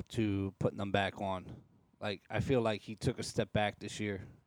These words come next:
He looks good when he runs and does his normal thing, but I don't know if they're trying to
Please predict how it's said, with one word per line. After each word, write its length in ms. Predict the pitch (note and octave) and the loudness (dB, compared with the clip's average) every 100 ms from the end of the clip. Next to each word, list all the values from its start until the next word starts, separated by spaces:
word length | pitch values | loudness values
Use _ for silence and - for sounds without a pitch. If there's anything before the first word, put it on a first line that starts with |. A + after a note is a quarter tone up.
| _ _ - | _ _ -4
He 140 | D3+ | 6
looks 240 | E3 E3+ - | 10 10 12
good 200 | F#3 E3 | 12 12
when 140 | D#3 | 10
he 80 | D3 | 8
runs 360 | B2+ D3 C#3+ | 10 10 10
and 120 | B2 A#2+ | 4 6
does 220 | C3+ B2+ | 8 8
his 120 | A#2+ | 4
normal 280 | C3+ C3+ B2 | 6 8 8
thing, 240 | D3 C3+ | 6 8
but 240 | A#2 A#2 - | 8 8 6
I 120 | C3+ | 2
don't 180 | E3 D#3 | 4 6
know 120 | C3+ | 8
if 60 | B2 | 6
they're 260 | A#2 G#2+ - _ _ _ | 4 0 -4 _ _ _
trying 240 | - C3 | 4 4
to 120 | A#2 | 4